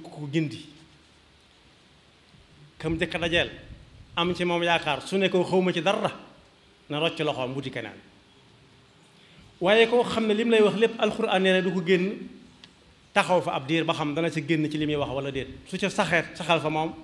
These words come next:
su ca génnee rocc sa loxo te wuti keneen. "Wa huwa alladi man ihtada bi hadyihi naala huda, wa yaxtafil, wa yaxtawil fawza gada, dha ismatin min niqami."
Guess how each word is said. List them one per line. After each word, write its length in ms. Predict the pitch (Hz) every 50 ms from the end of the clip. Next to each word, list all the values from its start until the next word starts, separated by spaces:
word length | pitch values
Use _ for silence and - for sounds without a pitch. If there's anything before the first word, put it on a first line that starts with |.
| - -
su 120 | - - 175
ca 100 | 165 175
génnee 240 | 147 170 165 160
rocc 180 | 160 165 160 165
sa 120 | 143 147
loxo 160 | 143 131 135 131
te 60 | 139
wuti 160 | 131 131 123 -
keneen. 220 | - 110 104 - - - - - - - - _ - - - - - - _ - _ - - _ _ _ _ - _ _ _ - - - - - - - - - - - - - _ _ -
"Wa 160 | 127 147 151
huwa 160 | 143 151 160
alladi 600 | 151 147 143 151 143 139 143 143 135 131 - - - - - - - - - -
man 260 | 135 143 156 160 160
ihtada 500 | 151 135 - - 135 123 113 107 92 95 - - - - - _ _ _ _ _ _ _ _ - - - - _ _ _ _ _ _ _ -
bi 180 | 127 120 139
hadyihi 640 | 131 131 156 156 127 131 131 127 117 123 131 123 131
naala 340 | 120 131 143 147 143 139 131
huda, 320 | 117 117 123 113 113 98 95 - - - - - _ _ _ _ _ _ _ - _ _ _ _ _ - - _ _ _ _ -
wa 140 | - 135 139
yaxtafil, 720 | 170 214 - - - - 165 135 131 147 135 127 - - - - - - - -
wa 100 | - 131
yaxtawil 500 | 135 151 156 156 - - 156 147 151 143
fawza 480 | 131 - - 196 208 190 160 135 131 131 110 123
gada, 380 | 131 127 123 165 208 247 - - - - - - - - 147 - - - - _ _ -
dha 320 | - 127 160 185 190 170
ismatin 480 | 196 190 - 202 202 202 - 208 147 117 - - - - - - - - _ _ -
min 240 | - 123 131 123 123
niqami." 420 | 131 165 - - - - - -